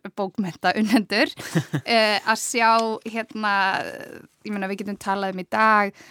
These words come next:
Speaker 1: aðlaganir þar sem að höfundar semja í anda annars verk, svo verður einhver spenna þar á milli og þar má nefna til dæmis ljóðinnar Ísland, þar sem hún leikur sér með,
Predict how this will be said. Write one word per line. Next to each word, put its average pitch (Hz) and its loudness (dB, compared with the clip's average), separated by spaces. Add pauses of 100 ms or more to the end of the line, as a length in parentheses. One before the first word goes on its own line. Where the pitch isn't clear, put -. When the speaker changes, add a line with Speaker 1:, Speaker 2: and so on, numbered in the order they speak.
(120)
Speaker 1:
aðlaganir 208 2
þar 196 -6
sem 185 -4
að 175 0 (500)
höfundar 208 -2
semja 214 0
í 202 -2
anda 202 0
annars 202 -2
verk, 202 -2
svo 196 -6
verður 202 -4
einhver - -8
spenna 226 0
þar 226 -4
á 214 -2
milli 247 -4 (400)
og 190 -8
þar 208 2
má 208 2
nefna 208 -4
til 208 -6
dæmis 208 -4
ljóðinnar 202 -2
Ísland, 277 0
þar 214 -2
sem 220 0
hún 220 0
leikur 226 -6
sér 226 -2
með, 214 0